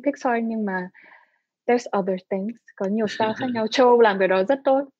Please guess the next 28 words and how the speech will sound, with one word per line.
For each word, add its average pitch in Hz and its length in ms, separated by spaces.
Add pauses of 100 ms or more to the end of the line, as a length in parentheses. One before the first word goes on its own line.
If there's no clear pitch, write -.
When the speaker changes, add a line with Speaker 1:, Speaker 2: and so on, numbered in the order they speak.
(340)
Speaker 1:
mỗi 233 200
Speaker 2:
Yeah. 269 80
Speaker 1:
nước 302 200
có 196 120
một 208 200
style 240 280
khác 285 160
nhau. 220 440 (320)
Speaker 2:
Ừ. 240 60 (220)
Speaker 1:
Ờ, 196 100 (540)
nên 220 200
là 202 180 (400)
nhìn 226 220
được 190 120
cái 196 140
culture 247 380
của 185 140
họ 196 140
ở 180 160
trong 220 260
cái, 180 340 (140)
cái, 180 340 (380)
cái 185 420 (280)
style 226 340
mà 196 140
họ 202 260
vẽ 220 240
ra, 226 360